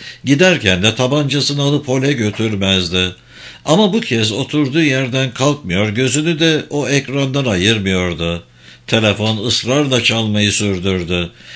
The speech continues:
Televizyonun sesi de ona katılınca dışarıdaki lastik tabanlı ayak seslerini iyice boğdu.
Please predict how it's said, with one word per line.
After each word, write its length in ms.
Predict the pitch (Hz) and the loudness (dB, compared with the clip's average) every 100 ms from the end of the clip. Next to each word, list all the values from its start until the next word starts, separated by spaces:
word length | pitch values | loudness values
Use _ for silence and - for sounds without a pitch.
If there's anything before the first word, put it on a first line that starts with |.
| - | -10
Televizyonun 680 | - 156 180 180 160 180 196 | 2 6 6 4 2 2 2
sesi 360 | 160 165 151 165 | 0 0 0 0
de 40 | |
ona 280 | 147 151 151 | 0 0 0
katılınca 720 | 110 107 113 117 87 101 101 | -2 -2 0 2 2 0 0
dışarıdaki 640 | 131 127 107 98 98 113 | 0 2 2 0 0 2
lastik 440 | 127 135 - 160 - | 2 2 0 -4 0
tabanlı 440 | 151 151 147 147 | 0 0 0 0
ayak 320 | 139 147 147 | 0 0 0
seslerini 600 | 143 135 - 139 143 135 | -2 -2 -2 -2 -2 -2
iyice 580 | 92 139 170 101 117 101 | -2 0 0 2 0 0
boğdu. 540 | 104 98 90 92 92 | 0 0 0 -2 -2